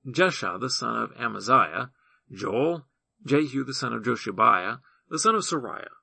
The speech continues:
the son of Asiel, Elionai, Jaakabah, Jeshohiah, Asaiah, Adiel, Jesimiel, Benaiah, and Ziza, the son of Shiphi, the son of Alon, the son of Jedaiah, the son of Shimri,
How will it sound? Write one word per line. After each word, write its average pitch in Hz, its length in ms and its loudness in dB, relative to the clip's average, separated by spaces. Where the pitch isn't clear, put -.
the 143 100 0
son 175 180 4
of 156 120 2
Asiel, 117 680 -4
Elionai, 120 760 2
Jaakabah, 117 720 0
Jeshohiah, 113 720 -4
Asaiah, 113 680 0
Adiel, 135 580 -4
Jesimiel, 117 680 -4
Benaiah, 110 680 0
and 151 200 -6
Ziza, 135 460 -2
the 143 120 -2
son 104 300 -2
of 120 120 -6
Shiphi, - 500 -2
the - 80 -14
son 104 240 -2
of 113 140 -2
Alon, 104 500 4
the 143 80 -14
son 180 200 0
of 160 100 -4
Jedaiah, 98 640 -4
the - 60 -16
son 92 180 -10
of 98 120 -8
Shimri, 143 520 -2